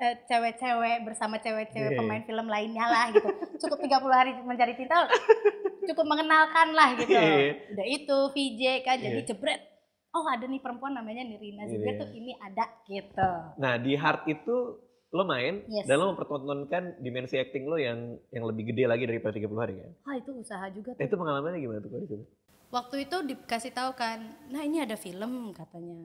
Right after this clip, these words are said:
Speaker 1: "eh, apa namanya, tapi gua nggak tahu ya, drama sih," katanya.
Speaker 2: Hmm.
Speaker 1: "Hah, terus kenapa emangnya?" Gua bilang.
Speaker 2: Hmm.
Speaker 1: "Nggak, masalahnya ini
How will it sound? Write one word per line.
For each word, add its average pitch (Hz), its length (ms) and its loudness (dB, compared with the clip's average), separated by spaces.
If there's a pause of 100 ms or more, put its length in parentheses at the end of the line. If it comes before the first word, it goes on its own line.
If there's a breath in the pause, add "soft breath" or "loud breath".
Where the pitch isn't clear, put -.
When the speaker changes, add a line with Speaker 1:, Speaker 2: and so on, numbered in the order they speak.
(160)
Speaker 1:
"eh, 185 560 -14
apa 190 160 -20
namanya, 233 300 -16 (540 loud breath)
tapi - 240 -12 (220)
gua 233 200 -10
nggak 196 160 -12
tahu 269 180 -6
ya, 262 220 -6 (100)
drama 240 520 -2
sih," 349 420 -4
katanya. 120 320 -8
Speaker 2:
Hmm. 98 80 -20 (320)
Speaker 1:
"Hah, 349 140 -10 (200)
terus - 200 -14
kenapa 285 360 -8
emangnya?" 208 380 -10
Gua 190 140 -14
bilang. 107 180 -10
Speaker 2:
Hmm. 104 160 -18 (840)
Speaker 1:
"Nggak, 302 200 -12
masalahnya 294 400 -6
ini 370 160 -4